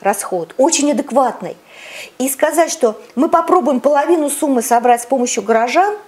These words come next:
а вторую половину с помощью, м, предприятий и предпринимателей нашего города, на мой взгляд, это очень реально в наше время.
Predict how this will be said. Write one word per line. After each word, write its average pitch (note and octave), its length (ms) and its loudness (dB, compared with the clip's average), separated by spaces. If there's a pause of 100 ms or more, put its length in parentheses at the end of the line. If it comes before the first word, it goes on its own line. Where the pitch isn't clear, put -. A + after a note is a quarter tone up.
(100)
а - 80 0
вторую D#4+ 380 0
половину B3 400 0
с - 60 -12
помощью, B3 540 0 (600)
м, F#3 400 -10
предприятий B3 720 -2
и G#3+ 200 -6
предпринимателей B3 840 -2
нашего A3 380 -4
города, G#3 420 -4 (400)
на G3 80 0
мой E4+ 180 2
взгляд, B3 260 -2
это G3+ 220 -2 (160)
очень D#4+ 380 2
реально F#3+ 460 -2 (600)
в F#3 60 -8
наше G#3 280 -2
время. F#3+ 400 -8